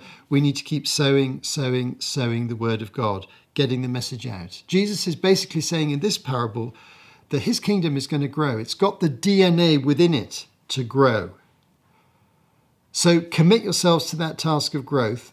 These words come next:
and be aware that there'll be conflict and difficulty along the way as a result of the fact that the enemy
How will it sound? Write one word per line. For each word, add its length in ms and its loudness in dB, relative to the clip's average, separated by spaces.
and 340 -4
be 140 4
aware 580 4
that 200 -4
there'll 140 -4
be 120 0
conflict 720 -2
and 100 -4
difficulty 720 -2
along 380 4
the 80 0
way 420 2
as 180 2
a 60 0
result 640 2
of 160 0
the 80 -6
fact 480 -4
that 420 -6
the 160 -6
enemy 580 0